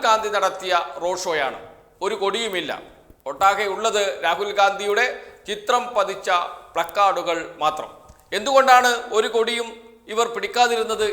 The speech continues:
എന്ന ചോദ്യം നേരത്തെ ഉയർന്നതാണ്. കേരളം ഒരുപാട് ചർച്ച ചെയ്തതാണ്. കൊടി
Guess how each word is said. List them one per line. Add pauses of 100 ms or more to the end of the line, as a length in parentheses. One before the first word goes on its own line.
(120)
എന്ന (100)
ചോദ്യം (440)
നേരത്തെ (140)
ഉയർന്നതാണ്. (440)
കേരളം (260)
ഒരുപാട് (180)
ചർച്ച
ചെയ്തതാണ്. (440)
കൊടി